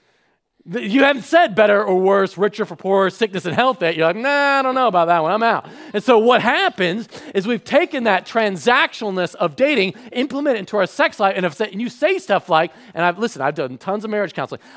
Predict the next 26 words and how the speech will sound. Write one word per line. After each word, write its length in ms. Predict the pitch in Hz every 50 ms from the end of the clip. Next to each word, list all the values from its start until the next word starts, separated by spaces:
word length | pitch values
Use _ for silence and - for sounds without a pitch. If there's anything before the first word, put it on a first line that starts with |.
| 233
"I've 240 | - 247 320 381 349
done 200 | 370 359 302 277 277
all 480 | 285 330 381 415 440 440 453 453 440
of 80 | 403 349
this 280 | 415 440 453 427 -
for 220 | - - 392 415 392 -
her, 420 | 320 415 427 415 392 381 381 349 - - 339 - -
and 120 | 320 339 -
she 140 | - 381
doesn't 240 | 392 427 403 359 330
do 160 | 339 359 359
anything 480 | 392 427 440 440 427 415 403 392 381 349
for 160 | - 359 349
me." 340 | 320 311 302 254 208 165 - _ _ _ _ _ _ _ _ _ _ _ _ _ _ _ _ _ _ _ _ _ _ _ _
Okay? 240 | _ - 139 156 156 151 _ _
That's 200 | - 151 139 -
about 280 | 127 135 156 - 139 -
true 160 | - 185 143
for 100 | - 135
sex, 380 | - - 170 170 202 202 - -
and 80 | 131
it's 100 | 127 113
true 200 | - - - 160
just 240 | 147 117 143 135 -
for 120 | - 127 110
life. 640 | 98 110 104 98 95 87 - - - _ _ _